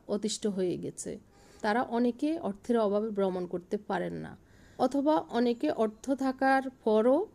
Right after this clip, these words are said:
কাজের প্রেশারে ভ্রমণ করতে পারেন না। মানুষ ভ্রমণ না করলে জীবনের কোনো মানে পায় না,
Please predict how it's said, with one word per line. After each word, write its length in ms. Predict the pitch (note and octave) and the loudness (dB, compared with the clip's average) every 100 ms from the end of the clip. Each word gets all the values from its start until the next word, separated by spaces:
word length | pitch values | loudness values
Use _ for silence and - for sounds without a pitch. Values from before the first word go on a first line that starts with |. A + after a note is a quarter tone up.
| - | 0
কাজের 340 | G3 F#3 G3+ | 0 2 0
প্রেশারে 520 | G3 - F#3+ A#3+ A#3 B3+ | 0 -2 -2 -2 -2 -2
ভ্রমণ 360 | G3 F3+ E3+ | -2 -2 -4
করতে 280 | E3 E3 - | -6 -8 -8
পারেন 340 | F3 F3+ F#3 | -10 -10 -10
না। 160 | F3+ F3 | -10 -6
মানুষ 380 | G#3 G#3+ B3+ D4 | 0 2 0 -2
ভ্রমণ 380 | G#3 G#3+ G#3 A#3+ | 0 0 2 0
না 260 | A#3+ G3 | 0 0
করলে 320 | G3 G#3+ G#3+ B3+ | 0 -2 0 -2
জীবনের 420 | G3+ G#3 G3+ F#3+ | -2 -2 -2 -2
কোনো 220 | F#3+ G3 | -2 -2
মানে 300 | G#3 F3 F3+ | -2 -4 -6
পায় 280 | F#3 E3 D#3+ | -6 -8 -8
না, 180 | - | -14